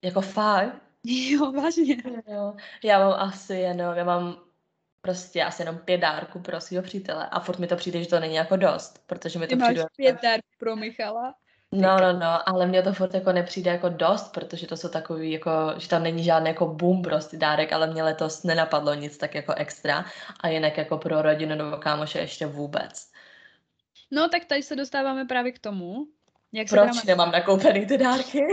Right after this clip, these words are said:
Speaker 2: Tak
Speaker 1: <laughs> To je
Speaker 2: přesně.
Speaker 1: taky jeden z hlavních důvodů. My se vám chceme když tak omluvit, kdyby ten zvuk byl trošku jiný než obvykle, jelikož,
Speaker 2: No, no.
Speaker 1: eh, já jsem v karanténě, jelikož mám koronu, takže to nahráváme online.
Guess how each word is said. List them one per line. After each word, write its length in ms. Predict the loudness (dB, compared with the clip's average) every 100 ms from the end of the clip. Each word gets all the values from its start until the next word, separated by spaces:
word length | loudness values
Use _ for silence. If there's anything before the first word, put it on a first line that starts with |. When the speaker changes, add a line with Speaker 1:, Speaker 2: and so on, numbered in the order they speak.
| 2
Speaker 2:
Tak 140 | 2 2
Speaker 1:
<laughs> 20 |
To 60 | 4
je 40 |
Speaker 2:
přesně. 200 | 4 2
Speaker 1:
taky 160 | -2 -4
jeden 180 | -2 -2
z 20 |
hlavních 340 | 0 2 0 -4 -8
důvodů. 600 | -6 0 0 -2 -8 -10 -16 -20 -8
My 100 | -6
se 160 | -2 0
vám 220 | -2 -4
chceme 340 | -8 -4 -4
když 160 | -4 0
tak 240 | 0 0
omluvit, 400 | -4 -4 -4 -4
kdyby 260 | -4 -4 0
ten 180 | 0 0
zvuk 200 | -4 -4
byl 120 | -4
trošku 340 | -4 -6 -6
jiný 200 | -6 -2
než 180 | -2 -2 -6
obvykle, 560 | -8 -8 -6 -2 -2 -4 -14 -4
jelikož, 280 | 0 0 4 4 4 2
Speaker 2:
No, 60 | 2
no. 100 | 4
Speaker 1:
eh, 120 | 4
já 160 | 4 2
jsem 200 | 0 -4
v 40 | -2
karanténě, 680 | -2 0 0 0 0 -2 -2
jelikož 360 | -2 -6 -6 -8
mám 160 | -8
koronu, 560 | 0 4 6 6 4 2
takže 640 | -2 -4 -2 2 2 2 0
to 300 | -2 -2 -2 -2
nahráváme 640 | -2 -2 0 0 -2 0
online. 400 | 0 2 0